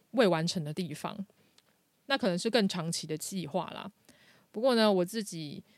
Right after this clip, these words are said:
是希望说能在这个月能将我的年度五大动漫作品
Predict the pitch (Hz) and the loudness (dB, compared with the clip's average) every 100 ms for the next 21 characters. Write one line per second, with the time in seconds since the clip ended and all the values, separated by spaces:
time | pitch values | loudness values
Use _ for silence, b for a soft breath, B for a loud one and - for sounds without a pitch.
0 | b - 226 208 - 208 214 190 202 175 | b -6 -2 -2 0 2 4 4 2 2
1 | 175 175 160 202 190 - 220 175 185 180 | 0 0 -2 0 0 0 -4 -2 0 0
2 | 147 - _ _ - 180 185 196 - 190 | -2 -6 _ _ -4 0 2 2 2 2
3 | 190 190 208 _ _ _ _ _ 190 175 | 2 -2 -6 _ _ _ _ _ -2 -2
4 | - 175 165 170 180 180 208 277 202 170 | 0 0 2 2 2 2 0 2 2 2
5 | 165 156 - 202 170 - 190 190 170 165 | -2 -6 -2 0 0 -2 0 0 0 -2
6 | 175 - - | -4 -6 -10